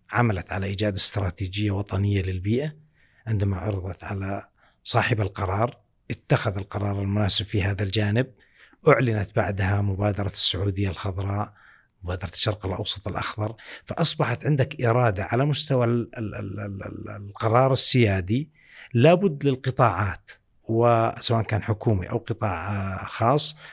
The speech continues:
أو قطاع غير ربحي، أن يعمل على تحقيق هذه. وبالتالي مما تتكون هذه القطاعات؟ تتكون من أفراد،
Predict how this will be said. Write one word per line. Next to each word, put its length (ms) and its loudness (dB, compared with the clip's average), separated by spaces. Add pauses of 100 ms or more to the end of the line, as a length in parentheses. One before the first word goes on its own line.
(160)
أو 100 6
قطاع 580 2
غير 280 6
ربحي، 400 0 (840)
أن 140 8
يعمل 360 6
على 140 6
تحقيق 560 -2
هذه. 300 -2
وبالتالي 640 4 (840)
مما 280 8
تتكون 500 4
هذه 180 4
القطاعات؟ 680 -4
تتكون 280 4
من 140 6
أفراد، 460 4